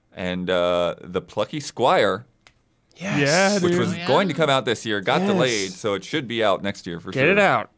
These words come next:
Speaker 1: Yeah.
Speaker 2: Please.
Speaker 1: If you're not, if you
Speaker 4: What's
Speaker 1: don't
Speaker 4: that
Speaker 1: remember that
Speaker 4: other
Speaker 1: one,
Speaker 4: one? The, what was that other one that was announced a hundred years ago that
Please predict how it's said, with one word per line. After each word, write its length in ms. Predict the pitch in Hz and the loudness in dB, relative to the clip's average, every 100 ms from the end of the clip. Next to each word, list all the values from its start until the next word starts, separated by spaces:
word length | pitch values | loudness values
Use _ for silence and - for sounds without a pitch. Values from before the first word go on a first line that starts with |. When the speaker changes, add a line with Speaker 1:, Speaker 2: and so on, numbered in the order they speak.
| _ | _
Speaker 1:
Yeah. 220 | 95 92 | -2 0
Speaker 2:
Please. 540 | 147 156 110 - - _ _ _ - | 2 0 -2 -8 -12 _ _ _ -20
Speaker 1:
If 160 | 85 | -12
you're 80 | 101 | -4
not, 300 | 113 110 - - | 0 0 -2 -10
if 60 | |
you 60 | - | -6
Speaker 4:
What's 100 | 110 | -4
Speaker 1:
don't 100 | 370 | 0
Speaker 4:
that 60 | - | 2
Speaker 1:
remember 140 | - 233 | 2 0
that 40 | |
Speaker 4:
other 20 | 240 | -4
Speaker 1:
one, 40 | 247 240 240 | -4 -6 -8
Speaker 4:
one? 60 | |
The, 420 | 226 220 220 214 - _ _ _ _ _ _ _ _ _ _ _ 196 | -8 -6 -6 -8 -14 _ _ _ _ _ _ _ _ _ _ _ -12
what 80 | |
was 100 | 247 | -8
that 160 | 285 277 | -2 -2
other 160 | 254 254 | 0 -4
one 140 | 247 | -6
that 140 | 247 214 | -6 -8
was 120 | 220 | -10
announced 340 | 226 226 220 | -8 -8 -8
a 40 | 214 | -10
hundred 280 | 220 208 208 | -8 -8 -10
years 220 | 214 214 | -12 -12
ago 320 | 208 208 208 | -8 -8 -6
that 280 | 202 196 | -8 -8